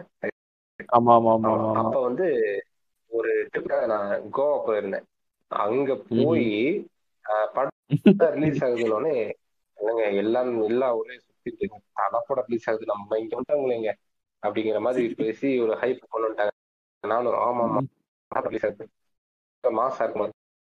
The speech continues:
Speaker 2: இதே நம்ம ட்ரெயிலர் தான் பயங்கரமா இருந்துச்சு. எப்பயாவது படத்துக்கு போகணும்னு" சொல்லிட்டு அடிச்சு பிடிச்சு போய் டிக்கெட்டை புக் பண்ணி, அஹ், நீங்க கிட்டத்தட்ட எல்லாத்தையும்
Speaker 1: ம், ம்,
Speaker 2: ஸ்கிப் பண்ணிட்டு
Speaker 1: ம்.
Speaker 2: வர்ற மாதிரி ஆயிரும். அவங்க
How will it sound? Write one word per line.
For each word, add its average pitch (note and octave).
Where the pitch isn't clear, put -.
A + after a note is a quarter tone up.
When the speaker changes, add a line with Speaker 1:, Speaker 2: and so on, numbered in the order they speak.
Speaker 2:
இதே A2
நம்ம G#2
ட்ரெயிலர் B2
தான் B2+
பயங்கரமா A2+
இருந்துச்சு. G#2+
எப்பயாவது C3+
படத்துக்கு A#2
போகணும்னு" G#2+
சொல்லிட்டு G#2
அடிச்சு A2+
பிடிச்சு -
போய் -
டிக்கெட்டை B2
புக் -
பண்ணி, A2
அஹ், G#2
நீங்க A#2+
கிட்டத்தட்ட C3
எல்லாத்தையும் C3
Speaker 1:
ம், A2+
ம், G#2+
Speaker 2:
ஸ்கிப் A2+
பண்ணிட்டு A#2+
Speaker 1:
ம். B2
Speaker 2:
வர்ற A2+
மாதிரி A#2+
ஆயிரும். G#2+
அவங்க G#2+